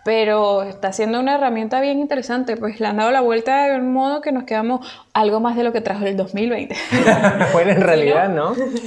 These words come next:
Speaker 2: Y cada quien emprendió un nuevo proyecto, o sea,
Speaker 1: Sí.
Speaker 2: la gente se comenzó a lanzar nuevos proyectos que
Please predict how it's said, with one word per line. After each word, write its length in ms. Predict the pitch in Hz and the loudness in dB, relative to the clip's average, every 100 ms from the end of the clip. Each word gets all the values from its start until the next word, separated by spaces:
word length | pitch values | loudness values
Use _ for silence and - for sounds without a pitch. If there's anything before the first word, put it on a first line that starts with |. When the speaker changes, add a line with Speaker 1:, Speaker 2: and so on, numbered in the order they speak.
| 202 - 156 | -10 -4 -2
Speaker 2:
Y 100 | 139 | 2
cada 240 | 160 170 | 4 4
quien 160 | 196 214 | 2 0
emprendió 320 | 202 165 160 | 2 0 2
un 80 | 185 | 2
nuevo 180 | 214 | 2
proyecto, 500 | 208 151 156 196 - - - | 2 0 0 -2 -4 -8 -16
o 40 | |
sea, 320 | - 151 139 151 | -6 -4 -4 -4
Speaker 1:
Sí. 100 | 151 | -2
Speaker 2:
la 80 | |
gente 280 | 147 160 156 | 0 0 0
se 100 | 190 | 0
comenzó 320 | 175 151 135 143 | 0 0 0 0
a 60 | |
lanzar 260 | 156 156 170 | -2 -2 -2
nuevos 200 | 175 175 | 0 -4
proyectos 480 | 165 147 147 143 175 | -2 0 0 -2 -4
que 140 | 156 | 0